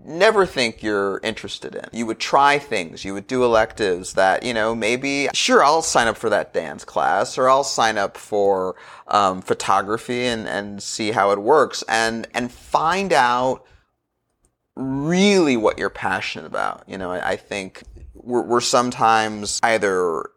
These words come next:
encouraged or incentivized to sort of know, like, by the time we graduate from high school, like, what we want to do, like, our ten-year plan.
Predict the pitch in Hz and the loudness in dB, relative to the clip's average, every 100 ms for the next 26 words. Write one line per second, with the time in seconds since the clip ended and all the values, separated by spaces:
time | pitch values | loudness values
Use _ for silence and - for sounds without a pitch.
0 | - 113 - - 170 147 135 127 123 110 | -8 -8 -6 2 4 6 4 2 -2 -2
1 | 95 - - 113 117 104 98 92 92 - | -2 -4 -4 -4 -2 2 4 4 0 -4
2 | 98 107 95 90 95 120 120 113 101 90 | -4 -4 -4 -6 0 4 6 4 2 0
3 | 87 - 98 92 - 113 107 92 95 95 | -2 -2 -2 -2 -2 0 0 0 0 0
4 | 95 87 87 - 110 104 - 101 95 90 | -2 -6 -8 -2 -2 -2 -4 -2 -2 -4
5 | - 107 117 120 107 98 92 95 110 92 | 0 2 2 0 -4 -6 -6 -2 0 0
6 | 62 92 104 98 - 147 117 104 98 95 | 0 0 2 0 -2 -4 -4 -2 -4 -6
7 | - - 104 80 - | -10 -4 -4 -4 -14